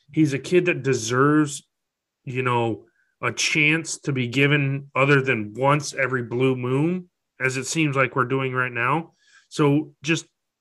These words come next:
I hope he just keeps on it, just keeps going and trying to get a goal, and then finally it'll break. But I'm telling you, when it breaks, man, it's gonna sc-,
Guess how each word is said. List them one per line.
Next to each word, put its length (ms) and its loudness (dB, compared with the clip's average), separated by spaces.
I 120 0
hope 220 0
he 80 -2
just 280 -2
keeps 300 -6
on 540 6
it, 240 -4
just 180 -2
keeps 260 0
going 340 2
and 80 -4
trying 380 0
to 40 -6
get 200 -2
a 60 2
goal, 360 0
and 100 -8
then 140 -6
finally 440 4
it'll 160 0
break. 580 2
But 80 -10
I'm 100 -4
telling 260 0
you, 80 0
when 120 0
it 80 -2
breaks, 320 0
man, 160 -6
it's 100 -8
gonna 180 -4
sc-, 180 -8